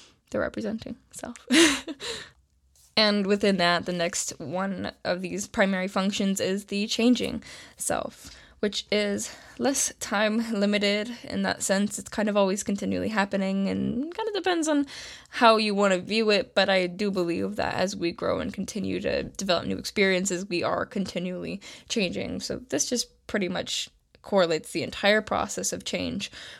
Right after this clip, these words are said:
within the self-concept, self-understanding, and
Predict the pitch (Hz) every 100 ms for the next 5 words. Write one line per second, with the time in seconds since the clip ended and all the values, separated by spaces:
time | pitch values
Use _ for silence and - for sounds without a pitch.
0 | - 196 190 175 165 151 - 190 - -
1 | - 202 202 185 196 - - - 185 175
2 | 175 - 175 175 - 170 - - -